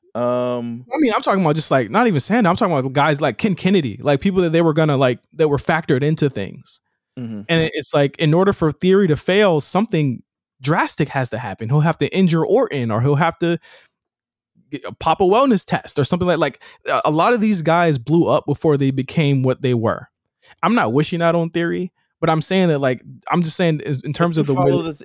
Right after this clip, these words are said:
Speaker 1: it, it could follow the same pattern, to be honest with you. I think he's truly at a, a, a, a major cr-, you know,
Speaker 2: Crossroads.
Speaker 1: crossroads in his career where it could happen,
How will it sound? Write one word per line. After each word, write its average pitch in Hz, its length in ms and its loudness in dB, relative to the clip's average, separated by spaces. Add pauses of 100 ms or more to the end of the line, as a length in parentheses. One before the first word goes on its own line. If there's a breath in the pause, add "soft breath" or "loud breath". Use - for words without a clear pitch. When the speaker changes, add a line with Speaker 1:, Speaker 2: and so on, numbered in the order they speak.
Speaker 1:
it, 143 180 -6
it 139 80 -8
could 202 160 -6
follow 147 320 2
the 127 100 -4
same 127 220 -10
pattern, 135 380 -4
to 104 80 -18
be 110 100 -10
honest 135 240 -8
with 107 140 -16
you. 101 100 -8
I 101 60 -6
think 131 180 -14
he's 135 180 -12
truly 139 460 -8
at 107 140 -6
a, 92 120 -10 (140)
a, 98 220 -10
a, 104 200 -12 (140)
a 98 40 -12
major 113 640 -10
cr-, - 0 -
you - 20 -
know, - 60 -20 (540)
Speaker 2:
Crossroads. 110 480 -6 (120)
Speaker 1:
crossroads 135 520 -4
in 120 80 -8
his 113 140 -8
career 147 420 -8
where 113 360 -6
it 127 180 -8
could 151 240 -8
happen, 117 640 -8